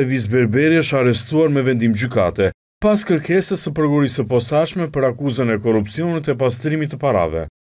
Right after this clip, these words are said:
Nga hetimet ka rezultuar se Berberi është i përfshirë në gjashtë tendera që spak pretendon se janë dhënë në mënyrë abuzive, tre në kohën që ishte drejtori i eficiencës së energjisë dhe tre si drejtori i A R S H.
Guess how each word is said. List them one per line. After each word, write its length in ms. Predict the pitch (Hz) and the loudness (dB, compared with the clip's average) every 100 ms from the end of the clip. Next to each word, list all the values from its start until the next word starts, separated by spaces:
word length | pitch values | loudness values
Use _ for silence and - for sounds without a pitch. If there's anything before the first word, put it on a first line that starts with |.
| _ | _
Nga 240 | 120 131 123 | 0 2 2
hetimet 400 | 131 127 190 226 | 0 0 0 0
ka 160 | - 196 | 0 0
rezultuar 560 | 180 180 - 196 190 | 0 -2 -2 0 0
se 160 | 175 165 | 0 0
Berberi 540 | 190 170 123 95 92 107 | 0 2 2 2 2 0
është 160 | - | -2
i 60 | 107 120 | 0 0
përfshirë 480 | 107 - 180 165 | 0 -2 -2 -2
në 40 | 135 110 | -4 0
gjashtë 300 | 180 156 - | 0 0 -2
tendera 340 | 117 95 92 85 | -2 0 0 -2
që 220 | 101 90 | -4 -4
spak 400 | - - 165 - | -4 -4 -4 -2
pretendon 480 | 147 135 131 131 156 | -2 0 -2 -2 -6
se 160 | 151 | -4
janë 180 | 139 127 151 | -4 -4 -4
dhënë 160 | 147 | -4
në 40 | 143 | -4
mënyrë 260 | 160 143 165 | -2 0 0
abuzive, 640 | 147 135 107 90 87 82 _ _ | 0 -2 -2 0 -2 -4 _ _
tre 240 | - 160 143 | -2 0 2
në 140 | 135 | -2
kohën 320 | - 165 208 208 | 0 0 0 0
që 160 | 143 | -2
ishte 240 | 127 131 117 | -2 -2 0
drejtori 400 | 123 127 156 123 | -2 0 0 0
i 80 | |
eficiencës 680 | 107 110 - 151 139 120 113 - | -2 -4 -4 -4 -4 -2 -2 -2
së 240 | - 117 | -2 0
energjisë 960 | 147 156 110 101 95 - - _ - 113 | 0 -2 -2 -2 -2 -4 -8 _ -6 -2
dhe 160 | 131 | 0
tre 240 | 131 208 208 | 2 0 2
si 160 | 185 | 0
drejtori 480 | 147 147 190 190 170 | 0 0 2 2 2
i 60 | 170 | 2
A 80 | 165 | 2
R 80 | |
S 160 | 151 - | 0 0
H. 180 | 90 | -2